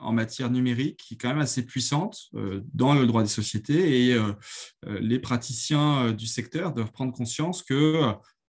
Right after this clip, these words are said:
dans quelques années, nos pratiques, euh, les métiers du droit et la façon dont les sociétés, euh,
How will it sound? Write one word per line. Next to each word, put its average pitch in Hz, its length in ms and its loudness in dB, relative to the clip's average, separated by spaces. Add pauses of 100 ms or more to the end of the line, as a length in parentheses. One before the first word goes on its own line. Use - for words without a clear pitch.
dans 120 320 2
quelques 135 400 0
années, 139 280 0
nos 143 140 -4
pratiques, 123 580 -8 (280)
euh, 101 160 -6
les 120 160 4
métiers 147 300 2
du 127 100 -4
droit 127 320 -8 (340)
et 123 140 4
la 123 140 4
façon 139 340 0
dont 151 80 2
les 127 60 2
sociétés, 127 560 -4
euh, 104 240 -2